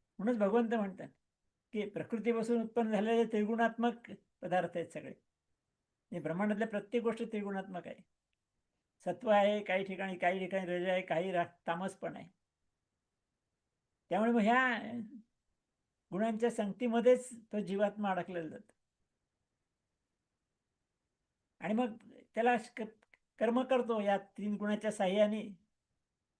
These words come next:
मग सात्विक कर्म करेल, तामसिक करेल,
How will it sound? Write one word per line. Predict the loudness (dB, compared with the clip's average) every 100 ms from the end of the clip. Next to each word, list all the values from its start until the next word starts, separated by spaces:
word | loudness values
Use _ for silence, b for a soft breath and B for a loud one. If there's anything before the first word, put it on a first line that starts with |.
| -10
मग |
सात्विक | -2 -2 -2 -2
कर्म | 0 0
करेल, | -2 -2 -2 -4 -6 -10 _
तामसिक | -4 -4 -6 -10 -6
करेल, | -4 -4 -6 -10